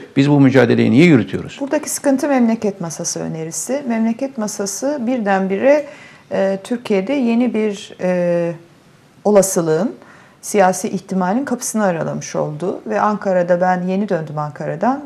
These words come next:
Speaker 2: e, ciddi anlamda bir demokratik, e, sağ ittifak, e, konusunun başkanlar arasında da, teşkilatlar arasında da ufak ufak konuşmalar başlandığını hissettim.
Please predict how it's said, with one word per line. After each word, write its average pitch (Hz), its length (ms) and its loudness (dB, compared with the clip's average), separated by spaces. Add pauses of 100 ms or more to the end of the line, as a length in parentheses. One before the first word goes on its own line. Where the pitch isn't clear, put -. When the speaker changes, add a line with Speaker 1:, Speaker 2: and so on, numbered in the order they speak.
Speaker 2:
e, 208 420 -6
ciddi 240 340 -2
anlamda 175 540 -4
bir 220 260 -4
demokratik, 202 680 -4 (520)
e, 170 760 -4 (440)
sağ 240 340 4
ittifak, - 720 -2 (220)
e, 165 260 -6 (1040)
konusunun 185 640 -2
başkanlar 202 520 0
arasında 156 500 -4
da, 165 80 -8
teşkilatlar 175 640 -6
arasında 151 400 -8
da 180 60 -8
ufak 190 260 -10
ufak 180 180 -8
konuşmalar 185 560 -6
başlandığını 185 520 -6
hissettim. 220 560 -6